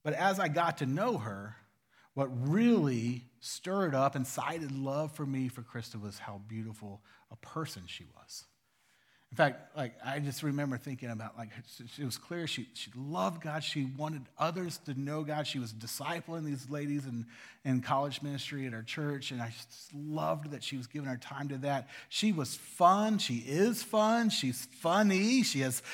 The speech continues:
a great sense of humor. Like, as all of these things, I just was, like, like, you know, being stirred in my love for her. And then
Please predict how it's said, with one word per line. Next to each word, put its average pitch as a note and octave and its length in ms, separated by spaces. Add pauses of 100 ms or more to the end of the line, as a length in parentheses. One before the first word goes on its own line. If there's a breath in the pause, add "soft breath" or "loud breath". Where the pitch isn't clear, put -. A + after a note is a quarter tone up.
(160 loud breath)
a D3 60
great F3+ 480
sense F3 300
of F3 100
humor. G3+ 680 (260 loud breath)
Like, D#3+ 200
as E3+ 500
all A#3+ 340
of A#3 80
these G#3 240
things, E3+ 460
I D3 120
just D#3 300
was, C#3+ 260
like, B2+ 200 (400)
like, C#3 180 (420)
you B2+ 100
know, G#2+ 180
being E3 320
stirred C#3 760 (800 loud breath)
in A#2+ 100
my A#2+ 140
love C#3+ 460
for A#2+ 140
her. A#2+ 500 (160)
And C3 180
then E3+ 400